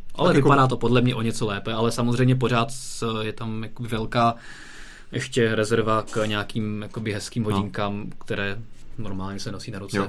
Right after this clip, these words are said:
Speaker 1: prostě když máš fakt jako klasické hodinky.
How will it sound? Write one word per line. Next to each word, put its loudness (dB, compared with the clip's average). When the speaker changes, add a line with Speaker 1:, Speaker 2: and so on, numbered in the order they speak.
Speaker 1:
prostě -4
když -8
máš -8
fakt -10
jako -10
klasické -8
hodinky. -6